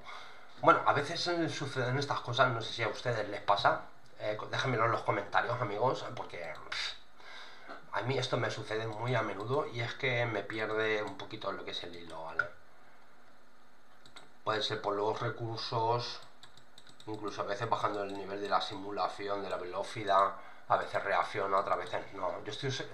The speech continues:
convencido de que es algo de mi equipo. Ah, mirad, ¿veis? Ahora sí que funciona. Digo, a lo mejor se van a pensar que estoy loco. <laughs> Vale, eh, lo vamos a devolver a false, que es la posición por defecto.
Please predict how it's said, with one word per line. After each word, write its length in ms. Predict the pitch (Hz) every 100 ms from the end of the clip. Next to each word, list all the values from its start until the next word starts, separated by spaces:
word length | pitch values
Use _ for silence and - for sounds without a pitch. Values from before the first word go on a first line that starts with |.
| 127
convencido 460 | 127 117 110 117 110
de 100 | 107
que 80 | 107
es 120 | -
algo 300 | 104 117 110
de 120 | 104
mi 160 | 107 143
equipo. 500 | 147 113 - 131 131
Ah, 140 | 120 101
mirad, 260 | 98 85 - - - -
¿veis? 300 | - - - - - - - -
Ahora 180 | 104 -
sí 140 | -
que 80 | 110
funciona. 400 | - 110 107 101 - - -
Digo, 260 | 101 87
a 100 | 85
lo 80 | -
mejor 260 | - 117 -
se 120 | 104
van 140 | 101
a 80 | 101
pensar 300 | 101 - 104
que 80 | 98
estoy 260 | - 90
loco. 340 | 87 98 - - - - - -
<laughs> 1700 | - - - - - - - - - - - - - - - - -
Vale, 240 | 139 107 - -
eh, 1200 | 120 113 113 110 107 110 110 113 110 - - - -
lo 140 | 139
vamos 240 | 127 165 165
a 40 |
devolver 460 | 151 135 120 123 -
a 220 | 104 92
false, 800 | - - 123 104 - - - - - -
que 80 |
es 60 | 101
la 140 | 98
posición 520 | 104 98 - 117 101 95 - -
por 140 | 113
defecto. 680 | 120 - 110 - - 156